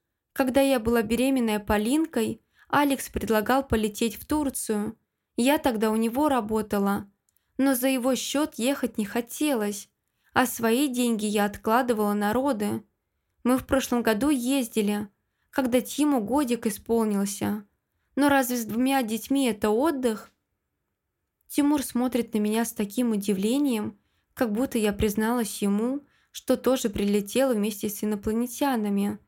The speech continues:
с расчетом завоевать Землю. Закусывает нижнюю губу и сжимает мне плечо. Больно. Он совсем не соизмеряет меня и силу своих рук.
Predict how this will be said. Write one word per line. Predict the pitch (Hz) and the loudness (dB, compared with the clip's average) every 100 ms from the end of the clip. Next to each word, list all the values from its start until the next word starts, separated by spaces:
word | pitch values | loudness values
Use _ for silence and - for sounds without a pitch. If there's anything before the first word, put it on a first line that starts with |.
| _ _ _ | _ _ _
с | - | 0
расчетом | 262 233 - 233 262 233 | 2 2 0 -2 0 0
завоевать | 202 202 208 202 202 202 | 0 0 0 2 0 0
Землю. | - 269 226 202 208 208 - _ _ - | -2 0 0 0 -2 -6 -14 _ _ -4
Закусывает | 240 269 262 294 294 269 226 214 240 | 0 0 0 -2 -2 0 0 0 0
нижнюю | 240 233 214 208 | 0 0 0 0
губу | 202 202 202 262 294 - - | -2 -2 0 0 -2 -6 -4
и | 220 | -2
сжимает | 208 220 220 247 240 - | 0 -2 0 0 0 -2
мне | 220 208 | -2 -2
плечо. | 220 247 - 247 208 208 208 _ _ | -2 -2 -2 0 0 -2 -6 _ _
Больно. | 226 208 233 262 233 214 214 214 _ _ _ _ _ | -4 0 2 2 2 0 -4 -8 _ _ _ _ _
Он | 262 247 | 0 0
совсем | - 233 - 277 277 | 0 -2 0 0 2
не | 233 | 0
соизмеряет | 208 - 214 208 220 220 233 262 247 | -2 -2 -2 0 0 2 2 0 0
меня | 214 208 220 262 294 - | 0 0 0 -2 -4 -8
и | 202 | -8
силу | - 240 247 220 | -4 -2 0 -2
своих | - 214 214 202 | -4 -2 -2 0
рук. | 269 262 208 - | -2 0 -4 -10